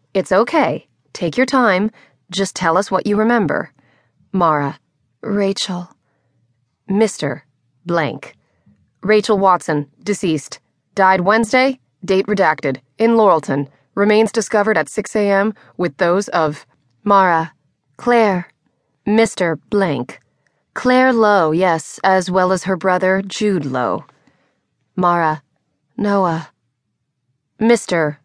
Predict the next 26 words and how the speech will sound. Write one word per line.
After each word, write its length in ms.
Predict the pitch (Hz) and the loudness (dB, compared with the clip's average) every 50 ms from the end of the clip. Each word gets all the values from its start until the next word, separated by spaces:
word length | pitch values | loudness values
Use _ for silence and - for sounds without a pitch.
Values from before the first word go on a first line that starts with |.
| _ _ - | _ _ -10
Blank. 560 | 170 160 180 185 165 147 120 - - - - _ _ _ _ _ _ _ _ _ _ _ _ _ _ - - | -6 -4 -2 -2 -2 -2 -4 -8 -12 -18 -20 _ _ _ _ _ _ _ _ _ _ _ _ _ _ -6 -2
"Noah 420 | 202 202 208 202 196 196 190 185 | 0 2 4 4 4 4 4 2
Shaw? 480 | 185 - - 202 190 185 202 247 311 330 - _ _ _ _ _ _ - | 0 0 0 2 4 4 4 2 0 -2 -6 _ _ _ _ _ _ -10
Uh, 420 | - 104 98 101 95 92 92 95 90 95 175 185 | -8 -6 -4 -2 -2 -2 -2 -2 0 0 0 0
I 60 | 202 | 0
don't," 720 | 180 180 202 202 196 196 196 190 190 - - - - - _ _ _ _ _ _ - | 0 0 2 2 4 2 2 0 -2 -6 -10 -16 -16 -18 _ _ _ _ _ _ -16
Kells. 480 | - - 180 160 151 143 147 - - _ - - | -8 -6 -4 -2 -2 -4 -6 -10 -18 _ -20 -18
"Quiet." 560 | - - - 190 165 147 98 - - - _ _ _ _ _ _ _ _ _ _ _ | -8 -2 0 0 0 0 -4 -6 -10 -16 _ _ _ _ _ _ _ _ _ _ _
Mister 540 | - 208 226 240 - - - 156 135 - - _ _ _ _ _ - | -4 0 0 0 -2 -2 -4 -4 -4 -4 -6 _ _ _ _ _ -10
Blank. 400 | - 175 160 139 117 - - - _ _ _ _ _ _ _ | -8 -6 -4 -4 -6 -8 -10 -20 _ _ _ _ _ _ _
"Sorry. 600 | - - - - 160 175 226 220 143 117 - - _ _ | -20 -18 -10 -6 -2 -2 -2 -2 -2 -4 -8 -12 _ _
Whoa. 520 | _ - - 151 156 185 180 151 - - _ _ _ _ _ - | _ -14 -6 -2 0 0 0 0 -4 -8 _ _ _ _ _ -6
Did 160 | 214 190 - _ _ _ _ - | -6 -6 -6 _ _ _ _ -10
you 180 | - 190 226 277 | -4 -2 -2 -2
see 220 | 285 - - 196 | -2 -2 -4 -4
that? 300 | 226 285 294 320 330 269 | -2 0 0 -2 -2 -4
She 260 | - - - - 220 202 | -6 -10 -6 -4 -2 -2
just," 320 | 233 262 254 - - - _ _ _ _ _ _ _ _ | -2 -2 -4 -8 -16 -20 _ _ _ _ _ _ _ _
Kells. 440 | - - 185 147 135 - - - - _ _ _ _ _ _ _ _ - | -10 -6 -6 -6 -6 -6 -10 -14 -20 _ _ _ _ _ _ _ _ -6
"What 220 | - 196 202 208 | -4 -2 0 2
else 200 | 214 214 202 - | 2 0 0 -2
is 80 | 202 - | -4 -4
she 220 | - - 185 175 | -4 -2 0 0
on?" 320 | 170 165 156 147 151 - _ _ _ _ _ _ _ _ _ - | 0 0 0 -2 -4 -8 _ _ _ _ _ _ _ _ _ -6
Mister 420 | 202 185 - - - 147 - 147 _ _ _ _ - | -6 -6 -4 -4 -6 -6 -6 -8 _ _ _ _ -8
Blank. 480 | - 165 147 135 107 - - - - | -4 -4 -2 -2 -4 -8 -12 -18 -20